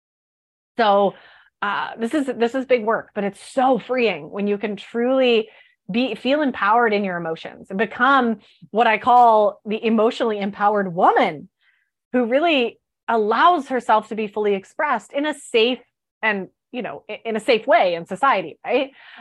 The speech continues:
Um, and, and finds the way to really support herself in those moments when she needs to feel all the feels and knows that that's okay and, and has the support that she needs to, to navigate through that.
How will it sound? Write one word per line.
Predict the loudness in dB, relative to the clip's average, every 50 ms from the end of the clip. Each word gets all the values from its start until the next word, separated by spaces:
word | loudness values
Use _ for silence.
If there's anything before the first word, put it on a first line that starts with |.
| -18 _
Um, | -8 -6 -4 -4 -6 -6 -10 -16 _ _ _ _ _ _ _
and, | -6 -6 -6 -6 -8 -6
and | -4 -4 -4 -4 -6
finds | -4 -4 -2 0 2 0 0 0
the | 0 0
way | 0 0 0 0 -2
to | -4 -6 -6 -6
really | -4 -2 -2 -2 -2
support | -4 -8 -10 -6 -6 -6 -6
herself | -6 -8 -8 -4 -2 -2 0 0 0 -2 -6 -10 _ _ _
in | -6 -6 -4 -4 -4 -6 -6 -8 -8 -10 -12 -14 _ _ -6
those | -4 -4 -4 -4
moments | -6 -6 -4 -4 -4 -4 -4 -8 -10 _
when | -14 -14 -14
she | -12 -14 -14 -12 -8
needs | -8 -8 -8 -10 -12
to | -18
feel | -12 -8 -6 -6 -6 -8 -10 -18 _ _ _ _ _ -2
all | 0 2 2 2
the | 0 -2
feels | -6 -8 -8 -8 -8 -14 _ _ _ _ _ _ _ _ _ _ _ _ _ _ _ _ -10
and | -8 -6 -4
knows | -2 -2 -4 -4
that | -6 -8
that's | -8 -8 -8 -10
okay | -10 -8 -6 -6 -6
and, | -6 -8 -8 -8
and | -8 -8 -6
has | -4 -2 -2 -2 -2 -4
the | -8
support | -10 -10 -12 -12 -8 -6 -6 -6 -6 -8 -14 _ _ _ _ _ _ _
that | -10 -10 -8
she | -8 -8 -10
needs | -8 -10 -12 -14 -16 _
to, | -14 -10 -10 -10
to | -8 -8 -8
navigate | -8 -6 -8 -8 -8 -10 -12 -10 -10
through | -8 -8
that. | -8 -8 -10 -12